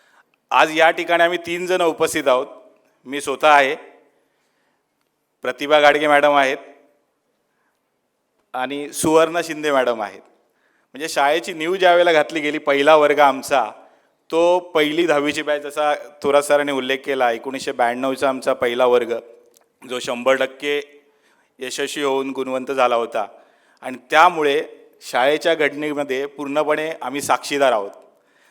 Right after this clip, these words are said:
आता मी एकटा सगळ्यांच्या वतीने, एवढी मुलं होती आमच्याबरोबर, पण सगळ्यांच्या बाबतीमध्ये मी साक्षीदार म्हणून या समोर आमच्या मित्रांमधून मी, मला ज्या वेळेला गाडगे सरांचा फोन आला, थोरात सरांचा फोन आला,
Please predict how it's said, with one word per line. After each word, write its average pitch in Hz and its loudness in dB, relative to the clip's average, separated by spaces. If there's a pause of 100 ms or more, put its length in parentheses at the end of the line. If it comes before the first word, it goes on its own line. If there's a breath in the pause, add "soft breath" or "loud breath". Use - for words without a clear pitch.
(140 soft breath)
आता 123 -12
मी 139 -8
एकटा 165 2
सगळ्यांच्या 160 -2
वतीने, 147 -4
एवढी 123 -8
मुलं 135 -8
होती 143 -6
आमच्याबरोबर, 135 -8
पण 139 -12
सगळ्यांच्या 139 -2
बाबतीमध्ये 139 -2
मी 151 -6
साक्षीदार 143 -2
म्हणून 139 -8 (760 soft breath)
या 139 6 (160)
समोर 131 -4 (160)
आमच्या 127 -2
मित्रांमधून 135 -4
मी, 135 -8
मला 131 -8 (600 soft breath)
ज्या 127 0
वेळेला 135 2
गाडगे 127 2
सरांचा 143 2
फोन 135 4
आला, 127 4
थोरात 131 0
सरांचा 139 0
फोन 131 -4
आला, 120 -4